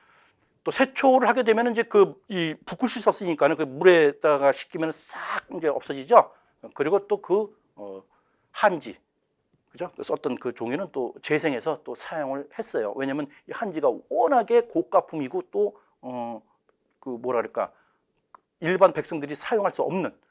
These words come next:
어, 그런 거기 때문에 이걸 또 재생해서, 어, 사용을 했죠. 자, 이러한 이 조선 왕조 실록은, 어, 천구백구십칠 년도에, 에, 세계 기록 유산으로,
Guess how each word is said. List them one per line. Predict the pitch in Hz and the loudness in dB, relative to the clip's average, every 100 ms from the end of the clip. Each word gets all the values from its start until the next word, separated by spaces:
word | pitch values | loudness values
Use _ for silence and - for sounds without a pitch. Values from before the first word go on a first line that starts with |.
| - | -20
어, | 110 | -12
그런 | 143 120 107 95 90 | -6 -6 -8 -12 -12
거기 | 104 | -12
때문에 | - 95 107 165 - _ 127 | -14 -12 -6 -6 -6 _ -14
이걸 | 107 - | -12 -10
또 | 120 | -10
재생해서, | - 104 104 151 147 _ - | -10 -12 -10 -8 -10 _ -20
어, | 87 | -18
사용을 | - 123 101 101 - | -14 -12 -12 -12 -14
했죠. | - - 104 _ _ _ _ - | -20 -18 -20 _ _ _ _ 2
자, | 156 | 4
이러한 | 202 214 240 254 | 6 6 6 6
이 | 196 185 | 0 -8
조선 | - 151 156 | -8 -6 -4
왕조 | 127 123 117 | -4 -4 -8
실록은, | - 110 104 139 110 _ _ _ | -10 -8 0 0 0 _ _ _
어, | 92 92 | -16 -16
천구백구십칠 | - 139 127 110 - - - 127 | -14 -12 -8 -10 -12 -18 -18 -14
년도에, | 104 98 101 185 214 _ _ _ _ 90 | -8 -2 6 8 6 _ _ _ _ -18
에, | 87 82 _ | -18 -20 _
세계 | - - 180 190 131 - _ _ | -12 2 4 4 2 -2 _ _
기록 | - 147 185 185 _ _ - | -14 -2 -2 -2 _ _ -16
유산으로, | 123 143 120 160 - | -8 -6 0 0 -2